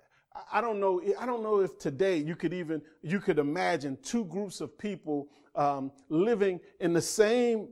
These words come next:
land, uh, who distrust, dislike,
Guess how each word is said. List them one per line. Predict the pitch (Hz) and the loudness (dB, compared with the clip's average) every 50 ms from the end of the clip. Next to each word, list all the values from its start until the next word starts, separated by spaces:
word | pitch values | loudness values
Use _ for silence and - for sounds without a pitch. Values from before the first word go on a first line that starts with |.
| - _ _ | -18 _ _
land, | 139 156 170 196 220 233 220 185 156 143 139 135 135 135 - - - _ - | -4 -2 0 2 2 2 2 0 0 0 -2 -2 -4 -6 -8 -14 -20 _ -4
uh, | 165 156 143 139 120 | -2 0 0 -2 -4
who | - - 190 185 160 131 117 107 | -6 -6 -4 -4 -4 -8 -8 2
distrust, | 165 208 220 220 - - - - - 233 226 202 208 208 - - - - _ _ _ - 139 120 | 4 4 4 4 0 -8 -12 -10 -2 2 2 2 2 0 -4 -10 -16 -18 _ _ _ -14 -8 2
dislike, | 175 220 220 220 - 156 160 180 190 185 185 185 - | 4 4 4 4 2 -4 -2 0 2 2 2 0 -4